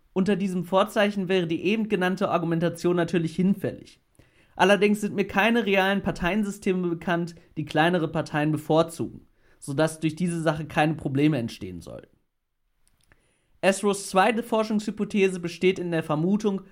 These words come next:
proportionalere Systeme würden zu einer höheren Parteienanzahl führen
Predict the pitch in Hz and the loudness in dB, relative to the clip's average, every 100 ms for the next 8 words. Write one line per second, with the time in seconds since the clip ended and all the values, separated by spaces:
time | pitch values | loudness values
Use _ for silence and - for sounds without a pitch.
0 | - - 156 175 175 165 160 175 208 185 | -12 -4 -2 -2 -2 2 4 6 4 2
1 | 185 165 170 190 180 180 151 156 202 214 | 0 -2 -2 2 2 2 -2 4 6 6
2 | 208 - 151 156 147 185 196 180 175 131 | 2 0 2 2 4 4 4 0 -2 -4
3 | 170 170 185 175 180 180 165 - 180 175 | 0 0 0 -4 -2 0 0 2 4 4
4 | 170 | -2